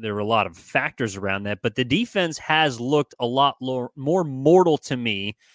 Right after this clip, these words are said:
And I do also just think against the type of offenses that make the playoffs,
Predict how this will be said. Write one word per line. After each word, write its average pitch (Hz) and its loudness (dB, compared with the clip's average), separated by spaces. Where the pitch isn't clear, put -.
And 156 0
I 151 4
do 175 -2
also 175 -2
just 156 -6
think 156 -4
against 143 -2
the 131 -6
type 160 -2
of 131 -2
offenses 147 0
that 131 -2
make 135 0
the 190 -2
playoffs, 104 -2